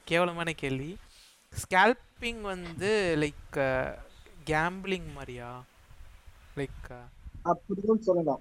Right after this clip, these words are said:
Speaker 1: ஏன்னா,
Speaker 2: கேம்பிளிங் மாதிரியும் சொல்லலாம்.
Speaker 1: ஏன்னா
Speaker 2: ஏன்னா,
Speaker 1: வந்து இ-, இ-,
Speaker 2: லிட்டரலா சொல்லணும்னா,
Speaker 1: ம்.
Speaker 2: நான் ஒண்ணு ஓப்பனா சொல்றேன்.
Speaker 1: ம்.
Speaker 2: இன்ட்ராடேவா ஆகட்டும், ஸ்கேல்பிங் ஆகட்டும்,
Speaker 1: ம்.
Speaker 2: மார்க்கெட் வந்து சைடுவேஸ்ல போனா மட்டும்தான் அவன்-, அவனால வந்து ப்ராஃபிட் பார்க்க முடியும்.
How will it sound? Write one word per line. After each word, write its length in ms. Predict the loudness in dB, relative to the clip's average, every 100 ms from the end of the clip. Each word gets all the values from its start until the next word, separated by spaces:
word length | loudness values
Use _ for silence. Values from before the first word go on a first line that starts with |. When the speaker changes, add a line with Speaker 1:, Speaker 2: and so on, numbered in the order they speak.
| -2
Speaker 1:
ஏன்னா, 40 | 4
Speaker 2:
கேம்பிளிங் 640 | 6 6 2 -2 0 4
மாதிரியும் 300 | 6 6 6
சொல்லலாம். 260 | 2 -2 -8 _ _ -6
Speaker 1:
ஏன்னா 320 | -2 2 6
Speaker 2:
ஏன்னா, 100 | 8
Speaker 1:
வந்து 260 | 8 6 2
இ-, 280 | -2 -4
இ-, 20 | -2
Speaker 2:
லிட்டரலா 320 | 0 4 4
சொல்லணும்னா, 420 | 4 2 6 4 4 -2 -20
Speaker 1:
ம். 680 | -18 -20 -20 _ _ _ 0
Speaker 2:
நான் 100 | 4
ஒண்ணு 240 | 6 6 4 4
ஓப்பனா 380 | 6 6 6
சொல்றேன். 380 | 4 4 2 0 -2 -12 -20 -2
Speaker 1:
ம். 40 |
Speaker 2:
இன்ட்ராடேவா 560 | 0 4 4 6 6 4
ஆகட்டும், 400 | 4 4 4 4
ஸ்கேல்பிங் 380 | 4 4 4 4
ஆகட்டும், 500 | 6 4 4 4 4 -4 -20
Speaker 1:
ம். 460 | -20 -20 -6 4
Speaker 2:
மார்க்கெட் 260 | 6 6 4
வந்து 200 | 2 4
சைடுவேஸ்ல 440 | 4 4 4 2 2
போனா 300 | 4 4 4
மட்டும்தான் 380 | 2 4 6
அவன்-, 260 | 6 2 2
அவனால 220 | 4 6
வந்து 240 | 6 4 2
ப்ராஃபிட் 460 | -2 2 2 4
பார்க்க 220 | 2 2
முடியும். 240 | 0 -2